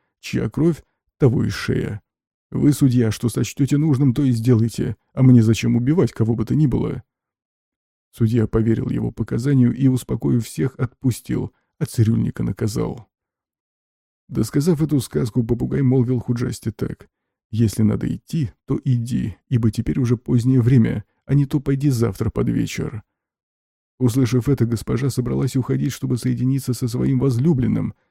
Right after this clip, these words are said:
но в это время настало утро, и петух пропел. Пришлось ей остаться и на этот раз дома.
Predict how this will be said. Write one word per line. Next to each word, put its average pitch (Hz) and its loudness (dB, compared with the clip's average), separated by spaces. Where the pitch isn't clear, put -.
но 117 4
в 110 4
это 104 0
время 110 2
настало 107 -4
утро, - -4
и 170 -4
петух - -6
пропел. - -6
Пришлось 139 -2
ей 147 2
остаться 127 -6
и 135 0
на 123 4
этот 123 -2
раз 120 -2
дома. 120 2